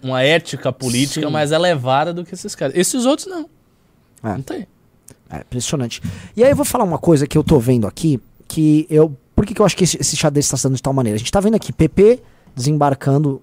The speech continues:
Speaker 2: lá no, lá no Piauí do Bolsonaro, e ao mesmo tempo nos...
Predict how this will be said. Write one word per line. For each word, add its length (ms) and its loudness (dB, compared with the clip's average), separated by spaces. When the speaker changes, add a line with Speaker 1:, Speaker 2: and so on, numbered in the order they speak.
Speaker 2:
lá 240 -2
no, 440 0
lá 120 -2
no 80 0
Piauí 460 -2
do 540 -2
Bolsonaro, 720 -4
e 140 4
ao 80 6
mesmo 320 4
tempo 800 4
nos... 1080 2